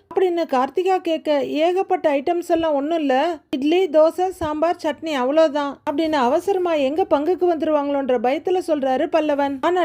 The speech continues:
டேஸ்ட், "ம்" அப்படிங்கிறாரு பல்லவன். "அப்படியான்னு?" கார்த்திகா கேட்க, "ஆமா, உங்களுக்கு தெரிய வாய்ப்பில்ல. நீங்க உங்க அம்மா சமைச்சதை தானே சாப்பிடுறீங்க?" அப்படின்னு சோழன் சொல்ல, கார்த்திகா சிரிக்கிறாங்க. "ஆண்டி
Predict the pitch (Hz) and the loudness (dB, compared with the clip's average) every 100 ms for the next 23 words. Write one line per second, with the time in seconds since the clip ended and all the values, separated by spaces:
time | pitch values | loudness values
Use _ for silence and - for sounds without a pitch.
0 | - 285 349 370 - 381 392 320 _ 320 | -2 0 2 0 0 0 0 -4 _ -8
1 | 415 415 311 233 - 285 285 311 302 269 | -4 -4 -6 -10 -10 -10 -4 -4 0 0
2 | 262 330 302 285 277 277 285 - 415 427 | 0 0 0 0 -2 -4 -6 2 4 4
3 | 381 330 285 262 262 359 339 - 302 294 | 2 -2 -2 -4 -4 -2 -2 -4 -6 -4
4 | 285 247 294 381 381 269 - 262 311 294 | -4 -2 -4 -2 -4 -6 -8 -4 -4 -4
5 | 269 285 359 415 294 285 359 359 254 233 | -2 2 2 2 2 0 0 -2 0 0
6 | 311 285 349 349 330 311 294 277 370 415 | -2 -2 0 2 2 0 0 0 0 -2
7 | 349 330 359 392 370 330 349 349 285 285 | -2 -4 0 0 0 -2 -2 -2 -2 0
8 | 339 277 254 311 359 240 - 349 311 311 | -2 -2 0 0 -2 -6 -2 0 0 -2
9 | - 277 370 392 370 320 311 285 254 269 | 2 2 2 0 0 2 2 0 -2 -2
10 | - 381 370 349 285 311 339 311 285 285 | -2 -2 -2 -2 -4 -2 -2 0 -2 -4
11 | 262 _ _ - 311 403 427 | -6 _ _ -8 -4 0 2